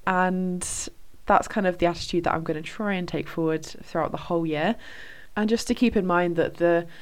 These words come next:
thing that actually generates results and leads to good outcomes over time are the habits that we do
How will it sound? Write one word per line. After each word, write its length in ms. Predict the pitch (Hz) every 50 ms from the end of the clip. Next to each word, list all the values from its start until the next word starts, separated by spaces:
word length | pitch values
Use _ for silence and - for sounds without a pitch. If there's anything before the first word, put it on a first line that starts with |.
| - - - -
thing 160 | - 247 240
that 120 | 233 180 208
actually 260 | 196 208 - - 180
generates 560 | 165 - 180 170 175 170 170 165 - - -
results 580 | 170 156 160 160 160 180 185 - - - - - -
and 380 | - 165 160 156 151 160 160 - -
leads 480 | 175 180 170 165 151 160 160 160 - -
to 320 | - - - 160 151 143
good 240 | 147 147 151 151 147
outcomes 480 | 147 147 147 147 - 160 165 170 165 -
over 200 | - 160 156 160
time 360 | 156 - 156 156 160 170 165 165
are 320 | 151 151 151 151 151 151 156 -
the 60 | - -
habits 420 | - 143 - - - - - -
that 100 | - -
we 140 | - 156 156
do 180 | - 156 151